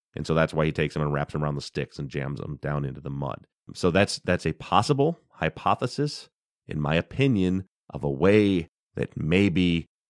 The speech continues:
it could have happened if, there's, there's lots of qualifiers in there, um,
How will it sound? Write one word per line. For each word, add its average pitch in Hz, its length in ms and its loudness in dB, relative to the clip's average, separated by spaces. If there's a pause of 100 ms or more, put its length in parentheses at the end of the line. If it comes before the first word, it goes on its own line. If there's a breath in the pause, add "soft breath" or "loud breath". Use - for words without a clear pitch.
it - 200 -16
could 113 240 8
have 90 100 4
happened 76 520 0 (540)
if, - 420 0 (220)
there's, - 280 -14
there's 80 180 -6
lots 92 280 6
of 90 120 -4
qualifiers 67 580 0
in 78 80 -4
there, 73 240 -4 (460)
um, 78 440 2